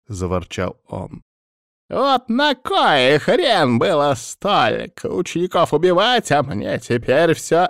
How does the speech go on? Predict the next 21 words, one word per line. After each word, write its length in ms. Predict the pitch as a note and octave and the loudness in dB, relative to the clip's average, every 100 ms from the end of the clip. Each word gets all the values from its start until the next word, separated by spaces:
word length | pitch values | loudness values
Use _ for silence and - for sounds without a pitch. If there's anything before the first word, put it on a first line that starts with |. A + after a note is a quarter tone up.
| - | -2
это 680 | G#3 D#4+ D4+ _ E4 F4 E4+ | -2 -2 -4 _ 2 2 2
разгребать?» 1300 | E4 D#4 D4+ F#3 G2+ B2 G3 - A#2+ G#2 G2 - - _ _ _ _ _ | 0 0 0 -4 -4 -2 0 0 0 -2 -4 -12 -20 _ _ _ _ _
В 140 | _ - | _ -6
полной 360 | A2 G#2 G2+ F#2 | 0 2 2 0
тишине 460 | - - G2 B2 | -4 -6 -2 0
он 160 | C#3 A#2 | 0 -2
продолжил 580 | A2 G2+ G2+ B2+ G#2 F#2+ | -2 0 2 0 0 -6
свое 380 | - F#2+ F#2 | -6 -4 -2
занятие. 720 | E2+ F2+ F2 F2+ - - - _ _ _ _ _ _ _ _ _ - | -4 -6 -8 -12 -14 -18 -20 _ _ _ _ _ _ _ _ _ -10
От 220 | G#2+ G#2 | -6 -4
его 300 | B2 A#2 B2+ | 0 2 2
банды 460 | A2 D3 D#3 C#3 B2 | 2 0 2 2 0
остался 520 | G#2+ - C3 C#3+ A#2 | -2 -2 -4 -2 -4
только 340 | A#2+ A#2+ - | -4 -4 -6
Эдуард, 680 | - A2+ G2+ A2+ D3 G#2+ - | -6 -4 -2 0 0 -2 -6
и 80 | F2 | -10
тот 320 | - A#2+ C3+ | -8 -8 -8
сегодня 500 | - F#2 F#2 G#2+ F#2+ | -8 -4 -2 -4 -6
был 260 | F2 F2 E2 | -6 -6 -6
белее 680 | E2+ G#2+ G#2 F#2+ F2+ E2+ | -12 -8 -4 -2 -4 -6
смерти. 600 | - - F2 D2+ - - | -12 -14 -12 -14 -18 -20